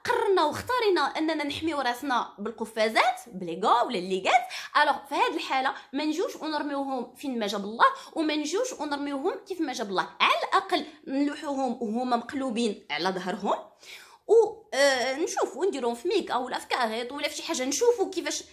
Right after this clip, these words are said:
ن-، نزيدوا الوقايه. واحسن حاجه نقدروا نديروها هي قبل ما نرميوهم نخويو عليهم جافيل،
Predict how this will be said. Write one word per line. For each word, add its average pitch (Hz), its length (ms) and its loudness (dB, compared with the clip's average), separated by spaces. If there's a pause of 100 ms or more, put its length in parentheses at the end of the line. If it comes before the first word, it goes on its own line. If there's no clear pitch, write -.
(240)
ن-، 262 300 0
نزيدوا 233 320 -2
الوقايه. 196 500 0 (280)
واحسن - 460 2
حاجه 294 220 0
نقدروا 254 320 -4
نديروها 233 420 0 (160)
هي 240 220 0
قبل 302 300 -4
ما 320 80 2
نرميوهم 240 640 0 (260)
نخويو 349 320 -2
عليهم 208 380 0
جافيل، 294 540 4